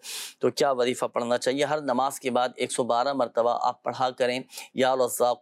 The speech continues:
یا رحمان، یا رحیم، یا سلام، یہ پڑھا کریں۔ اے،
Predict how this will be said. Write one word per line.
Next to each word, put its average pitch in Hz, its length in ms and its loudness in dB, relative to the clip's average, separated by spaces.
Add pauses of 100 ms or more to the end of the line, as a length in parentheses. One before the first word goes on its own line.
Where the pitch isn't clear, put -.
(120)
یا 120 200 4
رحمان، 120 440 -2 (120)
یا 117 180 4
رحیم، 127 480 -2
یا 107 180 2
سلام، 80 380 -4 (100)
یہ 117 100 -2
پڑھا 120 300 -2
کریں۔ 170 260 -2 (420)
اے، 131 220 2